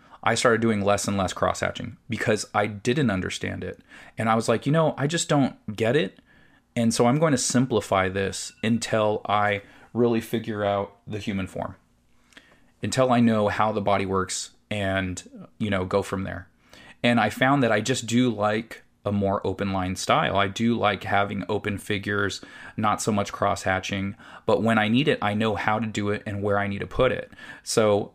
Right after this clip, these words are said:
when you're first starting out, try not to do it so much. Wait till you're figuring out what you're doing before you're just throwing down a thousand lines on a piece of paper.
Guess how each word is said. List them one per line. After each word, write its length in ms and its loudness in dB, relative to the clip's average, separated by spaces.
when 240 2
you're 140 0
first 280 0
starting 320 -2
out, 280 -6
try 320 0
not 160 2
to 80 -4
do 220 2
it 100 0
so 160 -2
much. 460 0
Wait 240 0
till 160 0
you're 180 0
figuring 580 0
out 240 0
what 280 -4
you're 160 0
doing 580 -4
before 380 2
you're 100 0
just 220 -8
throwing 280 0
down 280 2
a 20 -4
thousand 420 0
lines 280 -6
on 80 -8
a 40 -10
piece 180 -14
of 40 -20
paper. 320 -14